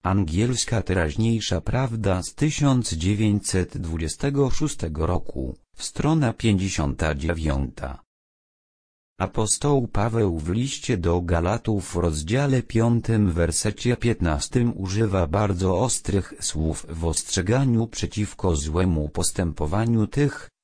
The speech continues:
co mienią się być ludem pańskim: „Jeśli jedni i drugich kąsacie i pożeracie, patrzajcież, abyście jedni od drugich nie byli strawieni”.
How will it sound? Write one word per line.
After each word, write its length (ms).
co 260
mienią 520
się 240
być 320
ludem 440
pańskim: 880
„Jeśli 420
jedni 460
i 60
drugich 500
kąsacie 760
i 200
pożeracie, 800
patrzajcież, 1000
abyście 560
jedni 500
od 200
drugich 540
nie 200
byli 300
strawieni”. 840